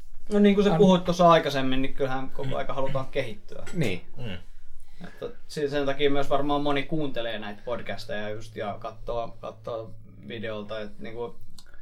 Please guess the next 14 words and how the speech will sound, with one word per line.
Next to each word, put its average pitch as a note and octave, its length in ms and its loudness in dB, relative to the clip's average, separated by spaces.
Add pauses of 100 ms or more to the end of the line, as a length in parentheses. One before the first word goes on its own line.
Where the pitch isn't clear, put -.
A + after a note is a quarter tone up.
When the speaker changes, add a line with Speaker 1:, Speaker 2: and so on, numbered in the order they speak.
Speaker 1:
haluaa C#3 560 2
itse C#3 340 -8
oppia A#2 580 -6 (420)
rakentamisesta G2+ 920 -10 (300)
Speaker 2:
Niin. G#2+ 240 -8 (500)
Speaker 1:
kaiken, F#2+ 500 -6 (220)
mitä G#2+ 220 -10
vaan G#2+ 140 -8
on G#2+ 80 -10
mahdollista G#2+ 420 -8
niinku G#2 220 -12
teidän G2+ 340 -8
kautta G2 280 -10
oppia. G2+ 360 -12